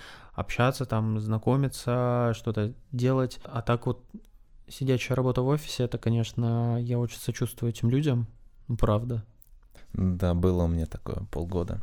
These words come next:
Speaker 2: Ну, правда, конечно, мы вы-, иногда выезжали, но достаточно редко просто.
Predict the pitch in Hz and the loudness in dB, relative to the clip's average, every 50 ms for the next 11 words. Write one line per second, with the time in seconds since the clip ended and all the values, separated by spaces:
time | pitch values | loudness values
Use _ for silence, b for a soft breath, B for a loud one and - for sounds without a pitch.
0 | - 139 143 - - 98 90 87 85 - - 95 92 90 90 - - 85 85 82 | 2 2 2 4 4 4 4 2 0 0 2 2 2 2 0 -2 -4 -4 -2 -2
1 | 80 80 80 - - - - - - - - - - b b b b b b b | -2 -4 -4 -6 -8 -10 -12 -16 -20 -20 -20 -20 -20 b b b b b b b
2 | b b - 95 95 90 90 95 92 95 95 90 92 90 104 120 127 120 120 92 | b b 0 2 4 4 4 4 2 2 2 4 4 4 4 4 2 4 4 4
3 | 78 82 82 85 87 95 95 - 120 110 - - 117 110 104 90 - - - - | 4 4 2 2 2 2 0 0 -4 -4 0 2 4 4 4 2 2 -2 -6 -4
4 | 104 - - 85 - - - - - - - | -4 -4 -4 -4 -4 -8 -10 -10 -10 -12 -12